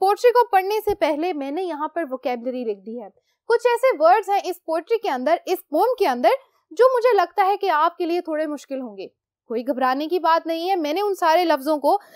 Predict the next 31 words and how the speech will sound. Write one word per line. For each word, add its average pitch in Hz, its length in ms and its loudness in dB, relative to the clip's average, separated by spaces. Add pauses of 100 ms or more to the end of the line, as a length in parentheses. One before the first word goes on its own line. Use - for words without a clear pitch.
(140)
यहाँ 285 260 4
पर 440 180 4
लिख 285 220 0 (100)
के 427 120 2 (640)
उनके 440 300 8
साथ 440 300 8
उनके 392 280 0
उर्दू 262 300 -4
मीनिंग्स 294 360 -4
भी 381 100 0
लिखे 403 220 -2
हैं 427 180 0 (320)
और 453 140 6 (100)
इंग्लिश 370 300 2
में 359 160 -4
भी 392 100 0
उनको 330 200 -4
लिख 247 160 -2
दिया 214 260 -4
है। 220 180 -10 (360)
तो 381 80 2 (380)
हम 359 340 4 (220)
मिलके 403 360 4 (180)
इन 453 140 0 (140)
वोकैबुलरी 294 500 0
के 277 120 0
वर्ड्स 240 260 -2
को 233 120 -6
पढ़ेंगे, 349 520 -2
डिस्कस 392 540 0
करेंगे, 311 360 -2